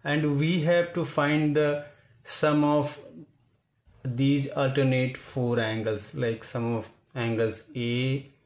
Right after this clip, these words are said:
C, E and G. In this question, we will use the concept that sum of opposite angles of a cyclic quadrilateral will be supplementary. Means if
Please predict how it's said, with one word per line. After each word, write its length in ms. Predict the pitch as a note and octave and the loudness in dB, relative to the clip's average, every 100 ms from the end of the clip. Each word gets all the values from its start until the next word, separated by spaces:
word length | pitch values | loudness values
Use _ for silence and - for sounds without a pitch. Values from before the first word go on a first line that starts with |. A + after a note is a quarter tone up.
| _ | _
C, 640 | - - A#2 A#2+ B2 C3 - _ - | -14 -6 -2 0 -2 -4 -8 _ -10
E 340 | B2 A#2+ C#3+ | -4 -4 -2
and 380 | B2 A2+ A2+ A2 | -2 -2 -4 -6
G. 320 | A#2 A2 - _ _ _ _ _ _ _ _ _ _ | -10 -10 -14 _ _ _ _ _ _ _ _ _ _
In 160 | - F3 | -2 0
this 180 | G3 G#3 | 0 -2
question, 600 | - F#3+ - G#3 G3 D#3+ | -2 -2 -2 0 0 0
we 160 | C3+ D#3 | 2 2
will 240 | E3+ E3+ | 2 2
use 460 | D#3+ D3+ D#3+ D#3+ - | 2 2 2 0 -2
the 120 | D#3 | 0
concept 520 | D3 C3+ C3 D3 C3+ | 2 2 2 0 0
that 340 | B2+ B2+ C#3+ - | 2 0 -2 -8
sum 420 | - - C#3+ C#3 | -14 -4 0 2
of 400 | C#3+ D3 C#3+ - - _ _ _ _ - | 2 2 -2 -8 -20 _ _ _ _ -2
opposite 640 | B2+ C3 C#3 C3+ E3+ E3+ | -2 2 2 4 2 0
angles 680 | D3 A#2+ A2+ A2+ C3+ C#3 - - | 0 0 0 0 0 -2 -8 -4
of 260 | B2+ A#2 - | -2 0 2
a 180 | C3 | 2
cyclic 480 | B2+ B2+ A#2 - C#3 | 2 2 2 0 -2
quadrilateral 540 | C3+ A#2+ A2+ A2 B2 C3+ | 0 0 0 0 -2 0
will 180 | A2 | -2
be 380 | G2+ A#2 E3 - _ _ _ _ | -4 -4 -4 -8 _ _ _ _
supplementary. 960 | - - G#2 A#2 A2+ F#2+ F#2 E2 - _ - - _ _ - | -6 -4 -2 -2 -4 -4 -8 -12 -18 _ -20 -20 _ _ -10
Means 360 | B2 B2+ B2+ | -4 -2 -2
if 340 | C#3 C3 - | -4 -6 -10